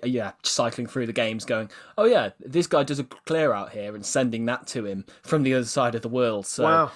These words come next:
Speaker 1: it was quite chaotic, um, and he still managed to edit all those videos together, which is very impressive. But yeah, so the two of us are going to France. I mean, it's a much shorter distance to travel,
Speaker 2: Yeah.
Speaker 1: uh, for us from the U K. So,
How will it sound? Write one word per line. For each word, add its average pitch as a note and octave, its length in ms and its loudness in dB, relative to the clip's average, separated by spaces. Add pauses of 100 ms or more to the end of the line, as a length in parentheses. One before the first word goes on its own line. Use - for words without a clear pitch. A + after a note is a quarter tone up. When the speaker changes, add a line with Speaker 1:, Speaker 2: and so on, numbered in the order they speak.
(200)
Speaker 1:
it D#3 100 0
was D3+ 120 0
quite E3 240 2
chaotic, C#3 840 2
um, A2+ 480 -2
and C#3+ 140 4
he C#3 80 2
still C#3+ 220 2
managed C3 240 0
to C3 100 0
edit A#2 120 -2
all A#2+ 100 -2
those A2 160 -8
videos A2 280 -8
together, G2 360 -10
which A2 180 -8
is G#2 80 -10
very G#2+ 180 -2
impressive. G#2 540 -8
But A2+ 160 -6 (320)
yeah, C#3+ 300 6
so B2+ 320 0 (100)
the C3+ 120 -8
two E3+ 200 2
of D3 60 4
us C3 100 -2
are A#2+ 40 -6
going C3+ 180 0
to A#2+ 80 -8
France. A#2+ 400 -6
I C3 80 -4
mean, C#3 140 -2
it's A#2+ 140 -6
a - 140 -10 (100)
much C#3+ 200 0
shorter B2 340 0
distance A2+ 440 -8
to A2+ 100 -10
travel, A2+ 500 0
Speaker 2:
Yeah. D#3 240 2
Speaker 1:
uh, A2+ 240 0
for B2 300 -2
us A2 160 -2
from B2 160 -4
the A#2+ 100 -2
U A#2 140 -4
K. A2+ 340 -4
So, G#2 380 -4